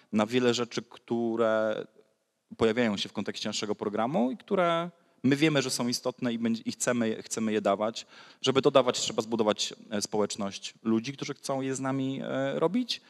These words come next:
i wejść na pewien poziom, tu wracam do tego pierwszego punktu, nie, że ja bardzo nie chcę robić czegoś chłopniczo, wejść na pewien poziom finansowo,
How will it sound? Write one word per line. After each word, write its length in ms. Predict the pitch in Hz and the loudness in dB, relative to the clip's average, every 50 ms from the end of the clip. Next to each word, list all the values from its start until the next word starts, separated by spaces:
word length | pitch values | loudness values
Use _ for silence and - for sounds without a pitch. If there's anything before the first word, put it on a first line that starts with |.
| - - _ _ - | -20 -20 _ _ -4
i 60 | 147 | 0
wejść 260 | 131 160 170 156 - | 4 4 2 2 2
na 100 | 160 143 | -2 -4
pewien 260 | 135 139 131 135 135 | -4 -2 -2 -2 -2
poziom, 520 | 120 - 135 127 120 123 120 117 123 123 120 _ | -2 -2 -2 -2 0 -2 -2 0 -2 -2 -6 _
tu 80 | - 127 | -4 0
wracam 260 | 123 131 117 - 120 | 2 2 2 2 0
do 60 | 117 | 0
tego 120 | 117 113 113 | 2 0 0
pierwszego 360 | - 123 110 - - 110 110 | 0 -2 -4 -4 -6 -8 -6
punktu, 440 | - - 123 127 120 - - 98 92 | 0 2 2 2 2 0 -8 -6 -4
nie, 160 | 95 98 104 | -2 0 0
że 80 | 101 101 | 0 -2
ja 80 | 101 | 2
bardzo 260 | 95 107 107 104 107 | 2 2 2 4 2
nie 100 | 104 107 | 0 0
chcę 160 | 104 - - 104 | 0 0 -2 -2
robić 180 | 101 101 98 | -2 -2 -4
czegoś 180 | - 95 98 - | -6 -6 -8 -4
chłopniczo, 460 | - 101 - - - 95 - - - - - _ - - - - - - - | -4 -6 -6 -2 -4 -4 -4 -4 -8 -10 -10 _ -20 -20 -20 -20 -20 -14 -4
wejść 240 | - 127 135 143 139 | 2 4 6 6 6
na 60 | - | 4
pewien 240 | - - 135 135 131 | -2 -2 -2 -2 -2
poziom 360 | 127 139 135 123 123 123 123 | 0 0 0 2 2 0 0
finansowo, 840 | 117 - 120 120 120 117 - - 123 120 117 113 117 113 110 110 110 | 0 -2 0 0 0 0 0 0 0 0 0 0 0 0 0 0 -2